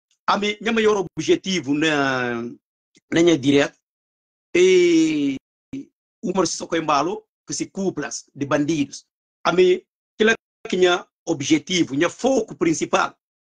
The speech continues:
e o Marciso Coimbalo, que se grupos de bandidos." <coughs> E para falar, Boss, como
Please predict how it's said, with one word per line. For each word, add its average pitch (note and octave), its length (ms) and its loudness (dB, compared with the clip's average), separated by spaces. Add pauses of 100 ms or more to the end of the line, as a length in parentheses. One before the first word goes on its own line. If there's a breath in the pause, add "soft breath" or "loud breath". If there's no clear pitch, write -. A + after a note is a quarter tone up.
e F3 80 0
o A3 60 6
Marciso G#3+ 320 2
Coimbalo, F3+ 440 -2 (800)
que - 80 -4
se A3 100 -2
grupos F3+ 440 0
de F3 280 2 (300)
bandidos." D#3+ 640 -4 (480)
<coughs> - 680 -4 (720)
E C4+ 40 -2
para D4+ 120 4
falar, C4 140 -2
Boss, A3+ 240 0
como E3 300 -4